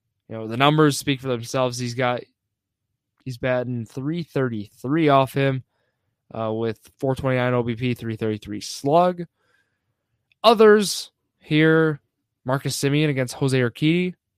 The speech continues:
could be a good one. Seven for nineteen for his career off of Urquidy. Few more. Andres Jimenez ha-, has not gotten, um, out yet by Tyler Alexander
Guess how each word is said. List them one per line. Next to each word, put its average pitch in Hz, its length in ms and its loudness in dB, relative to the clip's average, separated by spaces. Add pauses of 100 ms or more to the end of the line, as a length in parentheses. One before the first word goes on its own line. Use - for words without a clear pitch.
(240)
could 135 120 -10
be 139 100 2
a 135 60 0
good 139 180 2
one. 139 300 2 (500)
Seven 139 340 0
for 127 140 -2
nineteen 123 560 0
for 139 200 -2
his 139 160 -2
career 135 440 -2
off 147 300 -4
of 151 220 -4 (200)
Urquidy. 151 540 0 (2000)
Few 214 220 4
more. 196 400 4 (320)
Andres 135 480 -2
Jimenez 180 840 -2 (680)
ha-, 117 180 -10 (320)
has 117 260 -14
not 127 300 0
gotten, 131 400 0 (300)
um, 117 420 -2
out 139 240 0
yet 123 220 -4
by 117 320 0
Tyler 131 380 -2
Alexander 107 720 -6